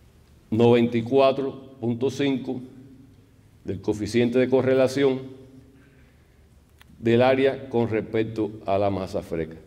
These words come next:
¿Qué quiere decir eso? Que nosotros entonces en investigaciones que se realicen en casa de cultivo, cuando queremos hacer la prueba de algún tipo de fertilizante,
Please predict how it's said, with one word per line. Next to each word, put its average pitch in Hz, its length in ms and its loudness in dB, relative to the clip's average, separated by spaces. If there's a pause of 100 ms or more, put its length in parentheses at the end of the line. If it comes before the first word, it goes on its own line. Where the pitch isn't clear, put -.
(320)
¿Qué 110 140 -2
quiere 127 280 2
decir 127 280 0
eso? 156 240 0 (540)
Que 101 120 -4
nosotros 131 540 -2
entonces 139 640 -2
en 104 180 -6
investigaciones 101 840 -2
que 104 120 -2
se 110 140 -4
realicen 110 500 0
en 92 60 -4
casa 113 280 -2
de 131 120 2
cultivo, 135 500 -2 (400)
cuando 92 280 -2
queremos 113 380 2
hacer 120 180 0
la 120 140 2
prueba 127 300 4
de 101 60 2
algún 107 300 -2
tipo 117 280 -2
de 110 80 2
fertilizante, 135 1300 -2